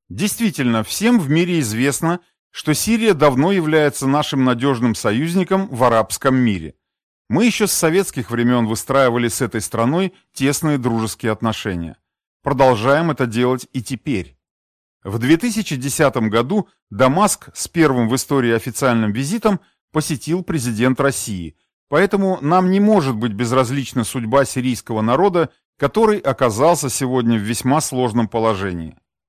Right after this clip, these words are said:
Далее вопросы и ответы следовали один за другим. В чём же заключается особая позиция российского руководства в разрешении сирийского конфликта? Российское руководство настойчиво призывает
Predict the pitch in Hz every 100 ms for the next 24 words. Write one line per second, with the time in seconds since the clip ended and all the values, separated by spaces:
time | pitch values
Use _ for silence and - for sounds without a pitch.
0 | _ _ _ _ _ _ _ _ _ -
1 | 110 185 170 156 139 139 165 143 - 135
2 | 135 135 185 185 143 - 131 156 151 143
3 | 143 120 110 113 127 123 117 113 92 87
4 | 73 _ _ _ _ _ _ _ _ -
5 | 202 220 208 220 220 196 202 139 117 123
6 | 123 - 143 117 107 120 123 185 - 127
7 | 127 - 117 - 107 107 127 139 190 -
8 | 180 160 _ _ - 117 135 160 - 214
9 | 214 180 - 123 135 - 139 127 139 -
10 | 113 90 - - _ _ _ _ _ _
11 | _ _ 104 139 254 233 202 170 160 175
12 | 208 - 202 214 - 196 151 - 123 113
13 | 139 123 135 131 113